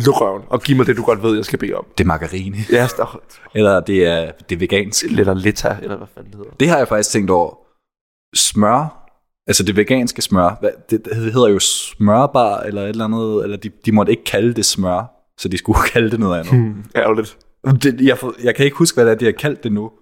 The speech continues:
Speaker 2: Det, det er i øvrigt fremragende erstatning. Altså, det, det
Speaker 1: Hvad er det
Speaker 2: fungerer
Speaker 1: lavet
Speaker 2: virkelig
Speaker 1: på?
Speaker 2: godt.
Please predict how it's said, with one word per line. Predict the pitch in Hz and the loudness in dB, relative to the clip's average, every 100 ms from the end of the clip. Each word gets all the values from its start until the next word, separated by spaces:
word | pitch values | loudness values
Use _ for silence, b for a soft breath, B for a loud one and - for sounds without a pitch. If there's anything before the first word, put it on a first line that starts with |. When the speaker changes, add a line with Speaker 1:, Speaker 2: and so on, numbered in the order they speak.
| _ _ | _ _
Speaker 2:
Det, | 113 117 113 | 2 2 2
det | 107 | -6
er | - | -6
i | 110 | 0
øvrigt | 107 135 143 - _ _ - | 4 4 2 -10 _ _ -12
fremragende | - 120 190 135 95 92 | -2 0 2 2 0 -2
erstatning. | 85 95 92 - 107 - | 0 2 0 0 -6 -4
Altså, | 90 90 | -4 0
det, | 95 90 87 82 80 | 4 6 4 2 -6
det | 92 | -2
Speaker 1:
Hvad | 117 | 2
er | |
det | 127 | 4
Speaker 2:
fungerer | |
Speaker 1:
lavet | 104 131 | 4 4
Speaker 2:
virkelig | 127 120 | 2 -6
Speaker 1:
på? | |
Speaker 2:
godt. | 95 | -12